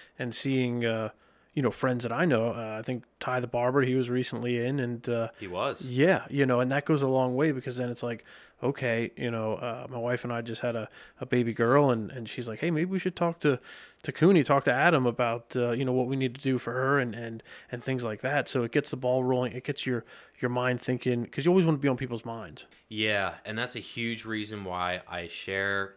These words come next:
Speaker 2: especially friends on social media who give me the okay to do it, um, because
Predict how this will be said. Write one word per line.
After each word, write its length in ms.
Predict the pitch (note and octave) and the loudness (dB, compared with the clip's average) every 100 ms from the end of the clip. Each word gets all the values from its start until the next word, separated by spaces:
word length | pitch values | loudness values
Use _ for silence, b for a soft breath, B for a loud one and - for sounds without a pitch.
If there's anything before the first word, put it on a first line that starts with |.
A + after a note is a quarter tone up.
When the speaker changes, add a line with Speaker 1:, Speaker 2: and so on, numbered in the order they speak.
| - | -18
Speaker 2:
especially 600 | F#2 - F#2 F2+ - F#2+ | -16 -12 -12 -10 -8 -8
friends 580 | - F#2+ F2 F2+ F#2 F#2+ | -8 -8 -6 -6 -8 -12
on 120 | F#2 | -12
social 380 | - F#2+ - F2+ | -8 -10 -8 -8
media 380 | F2 F2 F#2 | -6 -4 -6
who 140 | F2+ F#2 | -8 -10
give 180 | F2 E2+ | -10 -10
me 160 | F2 | -12
the 220 | E2+ F2 | -10 -10
okay 320 | E2+ E2 F#2 E2+ | -10 -8 -8 -8
to 80 | |
do 240 | D#2+ E2 E2 | -10 -12 -10
it, 240 | E2 - _ _ | -10 -12 _ _
um, 460 | F#2 E2+ E2 D#2+ D#2+ | -10 -6 -6 -8 -12
because 640 | E2+ - F2+ E2+ E2+ - | -14 -8 -8 -6 -10 -16